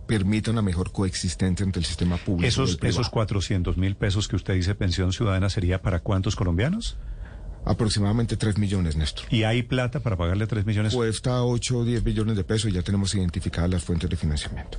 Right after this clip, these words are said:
Speaker 2: ¿Que sería quitarle a qué? Obviamente esa plata está, toca, toca reagendarla, ¿no?
Speaker 1: Toca generar unas fuentes, unas fuentes de ingreso adicionales.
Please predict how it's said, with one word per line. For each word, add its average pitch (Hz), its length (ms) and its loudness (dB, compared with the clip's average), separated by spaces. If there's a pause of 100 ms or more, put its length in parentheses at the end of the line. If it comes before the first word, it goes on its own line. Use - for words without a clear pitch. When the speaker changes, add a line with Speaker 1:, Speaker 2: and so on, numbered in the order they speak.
Speaker 2:
¿Que 110 120 2
sería 101 340 2
quitarle 113 540 0
a 104 80 0
qué? 98 400 -2
Obviamente 98 500 0
esa 104 140 0
plata 101 240 0
está, 107 460 0 (100)
toca, 107 500 0
toca 104 240 0
reagendarla, 90 840 2
¿no? 147 280 0 (920)
Speaker 1:
Toca 151 220 2
generar 120 400 2
unas 139 160 0
fuentes, 139 400 -2
unas 120 220 0
fuentes 131 360 0
de 110 120 2
ingreso 101 520 0
adicionales. 98 760 0